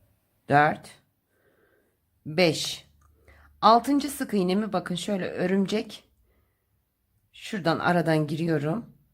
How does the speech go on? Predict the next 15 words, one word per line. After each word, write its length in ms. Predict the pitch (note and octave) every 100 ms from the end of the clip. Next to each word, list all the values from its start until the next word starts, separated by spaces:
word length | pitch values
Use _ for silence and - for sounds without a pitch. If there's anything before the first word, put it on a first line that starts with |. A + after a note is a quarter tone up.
| _ _ _ _ _ _ _ _ _ _ _ _ _ _ _ _ _ _ _ _ _
Kapatıyorum. 640 | - - E3 - C3 A#2+ B2 - _ -
Yani 200 | E3+ E3+
şu 120 | -
örümcekle 520 | E3+ F3+ E3+ E3 F3+
zincirin 380 | E3 D#3+ D#3 D#3
arada 600 | D3 C#3 C#3 C#3 C3+ C#3+
dibine 400 | F3 D#3+ D#3+ E3+
kapatıyorum. 640 | D3+ C#3+ C#3 - A#2 A2+ - - _ _ _ _ _ _ _ _ - - - - - _ -
Bir 160 | C4+
adet 200 | A#3+ G3+
zincir 300 | G3+ F#3+ F3+
çektim. 340 | F#3 F3 D#3+ F#3+
Yine 260 | F#3+ F#3+
örümcek 460 | E3+ E3+ E3+ F3 F3
çekiyorum. 720 | D#3+ D#3 - C#3+ C#3+ D#3 A#3